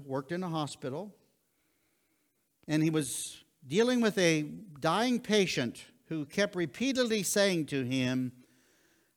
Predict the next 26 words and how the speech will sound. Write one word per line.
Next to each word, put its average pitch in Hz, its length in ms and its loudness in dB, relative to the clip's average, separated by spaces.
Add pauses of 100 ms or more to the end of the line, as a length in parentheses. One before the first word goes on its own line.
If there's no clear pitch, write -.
(160)
"I 143 100 -6
need 160 240 -2
my 135 220 -4
book, 131 400 -4
I 117 100 -8
need 135 320 -4
my 120 160 -6
book. 135 500 -10 (720)
Could 117 180 -12
you 156 140 -6 (400)
get 175 200 -2
me 147 180 -2
my 120 220 -4
book?" 131 420 -4
And 117 180 -4
the 120 100 -6 (280)
doctor, 151 440 -4
he 135 120 -8
didn't 139 260 -2
know 131 160 -2
what 120 140 -4
he 113 80 -4
meant, 143 400 -4 (800)
and 113 120 -10
he 113 80 -8
died. 131 600 -4